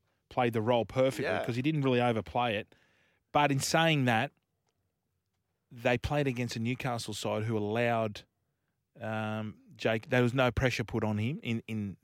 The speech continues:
Speaker 1: defence or attack. He's only played his second game or the first game for the year. I thought they could have targeted him a little bit more, but Dylan Brown, he just seems to just handle any position you put him in.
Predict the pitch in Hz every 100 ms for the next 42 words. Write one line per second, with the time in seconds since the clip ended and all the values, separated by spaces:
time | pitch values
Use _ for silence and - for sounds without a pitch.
0 | _ - 101 - 131 151 110 95 131 123
1 | 127 120 117 101 - 120 98 98 127 113
2 | 117 104 98 123 117 - 104 95 104 127
3 | 107 - _ _ - - 170 123 120 101
4 | 113 127 127 104 104 98 98 117 139 113
5 | _ _ _ _ _ 151 143 113 131 131
6 | 120 120 - _ _ _ - 139 123 -
7 | 117 120 123 117 120 113 110 127 127 107
8 | 135 175 90